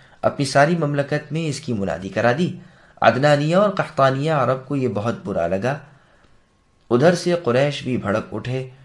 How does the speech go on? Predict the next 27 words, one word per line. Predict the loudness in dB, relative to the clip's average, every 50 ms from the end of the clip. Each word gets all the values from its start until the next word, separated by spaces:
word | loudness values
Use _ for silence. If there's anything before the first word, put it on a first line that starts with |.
| -20 _ _
تھوڑے | 0 0 2 4 4 2
دن | 2 0 -2 -2
میں | -2 -4 -4 -4
کوئی | -4 -4 -2 -2 -2
شخص | -2 -2 -4 -4 -4 -4
رات | -2 0 0 0 0 -2 -6
کے | -6
وقت | -4 -2 -4 -4 -4 -8 -12 -10
اس | -8 -8 -8 -10
کے | -10 -8 -6 -6 -6 -4
اندر | -4 -4 -4 0 0 0 0 -2 -4 -8
گھس | -10 -10 -6 -2
گیا | -2 0 0 -2 -4 -6 -12 -20 -20 -20 _ _ _
اور | 0 0 2
وہاں | 2 2 2 0 2
پاخانہ | 2 2 0 0 0 -4 -4 -4 -4 -4 -6
کر | -8 -10
کے | -8 -10 -6
چلا | -6 -2 0 0 0
آیا۔ | 2 0 -2 -2 -2 -4 -8 -12 -18 -20 _ _ _ _ _
چوکیداروں | -2 0 0 0 0 -2 2 4 4 4 4 2 0
نے | 0 -2 -2 -2
جب | -2 -4 -4 -2
یہ | -4 -4
دیکھا | -2 -4 -6 -6 -4 -4 -4
تو | -4 -4 -4
بادشاہ | -2 0 0 0 0 -4 -4 -4 -4